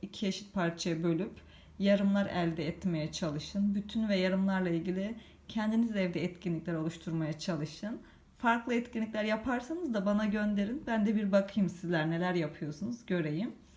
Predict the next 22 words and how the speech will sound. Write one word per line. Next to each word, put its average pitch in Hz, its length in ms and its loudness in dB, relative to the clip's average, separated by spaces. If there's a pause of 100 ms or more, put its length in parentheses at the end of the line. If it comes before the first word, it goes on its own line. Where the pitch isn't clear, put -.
(520)
Bol 208 220 0
bol 214 180 0
çalışın, 220 680 -2
çalışmayı 196 460 -2
ihmal 175 360 2
etmeyin, 226 480 -2
kitap - 340 -10
okuyun. 202 640 0 (800)
Ee, 180 400 2
verdiğim 185 400 2
ödevleri 202 600 0
zamanında 190 560 2
yapın. 208 640 0 (280)
T 233 140 -2
R 220 120 0
T - 160 -2
eba'yı 202 340 4
da 196 120 -4
takip 208 400 0
etmeye 202 340 0
çalışın 170 480 -2
çocuklar. 196 680 -6